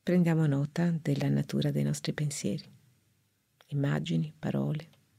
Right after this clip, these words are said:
critiche o giudizi della mente, ricordi, preoccupazioni, progetti.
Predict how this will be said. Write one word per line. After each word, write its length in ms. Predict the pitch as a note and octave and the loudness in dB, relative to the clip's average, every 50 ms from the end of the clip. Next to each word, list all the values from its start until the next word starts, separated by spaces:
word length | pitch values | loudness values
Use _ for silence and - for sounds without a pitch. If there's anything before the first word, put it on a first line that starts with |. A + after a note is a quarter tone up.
| _ _ _ _ _ _ _ _ _ _ _ _ _ _ _ _ - _ | _ _ _ _ _ _ _ _ _ _ _ _ _ _ _ _ -20 _
critiche 560 | - - - D3 C#3+ C#3+ - D3 C#3+ - - | -8 -2 0 0 0 0 0 -4 -2 0 -2
o 60 | C#3+ | -2
giudizi 480 | C3+ C#3+ C#3+ B2+ D3+ C#3+ D3 - - C#3+ | 0 -2 -2 -2 -2 -4 -4 -4 -4 -2
della 180 | D3 D3 D3 | -2 0 0
mente, 540 | C#3+ D3 D#3+ - - - - - - - - _ _ _ _ _ _ _ _ _ _ - - - - _ _ _ _ _ _ | 0 0 2 2 0 0 -2 -6 -14 -20 -20 _ _ _ _ _ _ _ _ _ _ -20 -20 -20 -20 _ _ _ _ _ _
ricordi, 640 | _ - D3+ - - - - D3 D3 D3 - - - _ _ _ _ _ _ _ _ _ _ _ _ _ _ _ _ _ _ _ _ _ _ _ _ _ _ _ _ _ _ _ _ _ _ _ _ _ _ | _ -4 -4 -2 0 -2 -2 -2 -4 -8 -12 -16 -20 _ _ _ _ _ _ _ _ _ _ _ _ _ _ _ _ _ _ _ _ _ _ _ _ _ _ _ _ _ _ _ _ _ _ _ _ _ _
preoccupazioni, 880 | _ - C#3+ C#3+ - C#3 - C#3+ C#3 - - - - C3+ C#3 C#3+ C#3 C#3 | _ -4 -2 -2 -2 -4 -4 -4 -6 -6 -10 -8 -4 -2 -2 -2 -2 -4
progetti. 720 | - - - - - - B2+ C#3+ - _ _ - - | -6 -8 -8 -8 -6 -8 -8 -10 -10 _ _ -20 -20